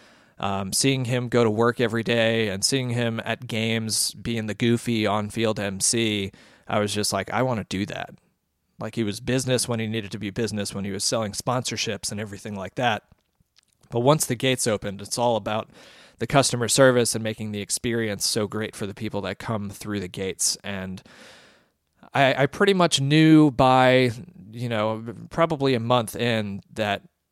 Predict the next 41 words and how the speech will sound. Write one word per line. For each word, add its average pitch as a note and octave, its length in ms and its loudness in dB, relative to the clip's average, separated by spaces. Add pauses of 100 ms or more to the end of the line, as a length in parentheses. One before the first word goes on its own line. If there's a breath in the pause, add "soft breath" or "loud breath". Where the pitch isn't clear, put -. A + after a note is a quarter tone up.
(160)
I A#2 120 2
wanted B2 380 0
to A2+ 340 0
mold B2 560 4
my A2 180 -4
career A2 680 0
after G#2 600 -4
my G#2 240 -6
boss, G#2 420 0
Mark, B2 520 4 (160)
and G#2+ 520 -8 (840)
I C3+ 140 4
think G3+ 240 0
I, D#3 280 2
I F3 40 4
think A#3 200 0
I F3 80 4
did B2+ 180 0
an, A#2 280 -2
a A#2+ 120 -2
pretty B2+ 360 0
okay A2 340 0
job G#2+ 320 0
of G2 100 -10
doing G#2+ 240 -6
that, G#2 200 -4
looking G#2+ 460 -8
at G#2+ 180 -6
where G#2+ 200 -4
I G2+ 100 -4
am G#2+ 200 -8
right G#2+ 200 -8
now. A#2+ 360 -2 (540 loud breath)
Um, A2 280 0
but A#2 280 2
during D3+ 260 4
my C#3 140 4
time C#3+ 320 4
in B2+ 80 -2
Wilmington, C#3 800 4
um, A2+ 480 -4